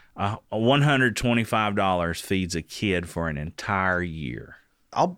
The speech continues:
Speaker 2: I believe that.
Speaker 1: I mean, and, and which is, you know, we, we were talking earlier. Uh,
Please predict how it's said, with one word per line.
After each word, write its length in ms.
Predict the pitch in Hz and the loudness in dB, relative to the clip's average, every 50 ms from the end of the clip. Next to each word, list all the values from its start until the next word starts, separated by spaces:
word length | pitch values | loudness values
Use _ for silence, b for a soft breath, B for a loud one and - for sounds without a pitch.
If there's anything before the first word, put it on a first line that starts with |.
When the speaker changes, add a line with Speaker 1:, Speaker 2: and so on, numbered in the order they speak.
| - _ | -4 _
Speaker 2:
I 100 | - 185 | 0 0
believe 360 | 196 185 139 107 107 110 - | 2 2 2 2 0 0 0
that. 300 | - 62 57 60 - - - | -2 -4 -4 -6 -8 -4 -2
Speaker 1:
I 100 | 98 101 | 0 2
mean, 540 | 104 101 98 95 92 90 90 87 85 - _ | 2 2 2 2 2 2 0 -2 -4 -6 _
and, 280 | - 95 101 98 98 | -6 -4 -2 -2 -2
and 300 | 87 85 101 101 104 90 _ | -4 -4 -4 -4 -4 -2 _
which 220 | - 123 - - 113 | -2 -2 0 0 -2
is, 340 | 107 101 95 90 87 - | -2 -2 -2 -4 -6 -8
you 160 | 117 113 110 110 | -4 -2 0 0
know, 140 | 101 98 | 2 2
we, 180 | 98 104 113 113 107 104 | 2 2 0 0 0 0
we 160 | 98 110 113 | 0 2 2
were 160 | 107 98 92 | 2 2 0
talking 380 | - 110 95 95 - 101 85 85 | 0 0 0 0 0 -2 -2 0
earlier. 560 | 101 104 101 90 85 80 80 78 78 - b b b b b b b b b b b b b b b b b b b b b _ | 2 2 2 2 0 -2 -2 -2 -6 -8 b b b b b b b b b b b b b b b b b b b b b _
Uh, 520 | - 101 98 95 90 85 76 64 71 65 | -6 -4 -2 0 0 -2 -2 -4 -4 -6